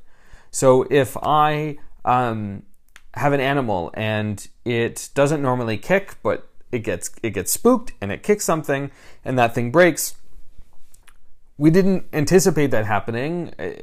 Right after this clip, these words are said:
I shouldn't be responsible for some crazy thing happening. And as a result,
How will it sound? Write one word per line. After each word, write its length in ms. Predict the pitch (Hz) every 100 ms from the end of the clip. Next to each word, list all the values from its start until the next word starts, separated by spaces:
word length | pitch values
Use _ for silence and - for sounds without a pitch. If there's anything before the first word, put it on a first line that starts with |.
| -
I 100 | 117
shouldn't 340 | - 190 185 165
be 80 |
responsible 560 | 156 143 135 165 - 127
for 120 | -
some 200 | 117 131
crazy 380 | - 120 139 123
thing 200 | 160 160
happening. 480 | 104 95 80 92 151 - - - - - -
And 100 | 139
as 120 | 139
a 40 | 165
result, 460 | 202 190 180 -